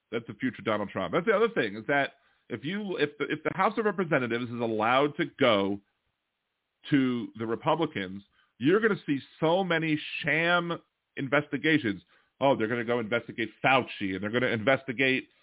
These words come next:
Garland, and they're gonna investigate Hunter Biden and the, and, and the, and the non-existent laptop. You know, they're going to investigate all of that stuff, and they're gonna waste all the time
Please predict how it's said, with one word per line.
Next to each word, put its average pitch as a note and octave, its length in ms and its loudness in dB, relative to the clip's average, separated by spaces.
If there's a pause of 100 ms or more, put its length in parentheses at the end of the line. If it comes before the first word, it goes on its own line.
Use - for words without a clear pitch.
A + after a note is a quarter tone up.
(340)
Garland, D3 540 4
and G#2 100 -6
they're B2 100 0
gonna B2+ 220 -4
investigate D3 800 -2 (540)
Hunter F3 280 4
Biden D#3 680 4
and B2+ 180 -6
the, C3 100 -6 (140)
and, C3+ 220 0
and C3 220 -4
the, A#2+ 200 -8
and C3 220 -6
the B2+ 60 -4
non-existent D3 720 -2
laptop. B2 600 0 (720)
You B2+ 80 -2
know, C3 60 4
they're D3 160 4
going D#3 380 2
to D3+ 540 2
investigate D#3 640 -2
all F3+ 240 4
of F3+ 100 0
that C#3+ 160 2
stuff, G#2+ 180 -4
and A2 80 -12
they're B2 80 -8
gonna C3 100 -8
waste C3 260 -4
all E3+ 340 2
the F#3 100 -6
time A2 540 -4